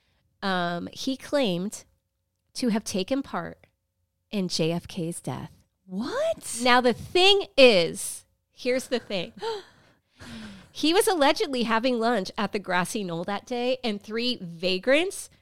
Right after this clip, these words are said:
Speaker 1: were arrested and have become known as the Three Tramps. And some believe that the photo of one of them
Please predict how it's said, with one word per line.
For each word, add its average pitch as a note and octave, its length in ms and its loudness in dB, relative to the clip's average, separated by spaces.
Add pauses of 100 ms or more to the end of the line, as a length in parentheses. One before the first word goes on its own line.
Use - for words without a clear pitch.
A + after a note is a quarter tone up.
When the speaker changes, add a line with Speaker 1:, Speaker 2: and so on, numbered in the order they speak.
Speaker 1:
were A3+ 260 -2
arrested G3 720 0
and G#3+ 140 0
have G#3 200 -2
become G3+ 400 -2
known F#3 240 2
as G3 160 -2
the F3+ 140 -2
Three F#3 280 -6
Tramps. F#3+ 520 -6 (260)
And A3+ 160 0
some B3 320 2
believe C4+ 320 0
that A3 160 -2
the A3 60 -2
photo A3 360 0
of F#3+ 200 -6
one G3 200 2
of A3 100 -2
them E3 260 -6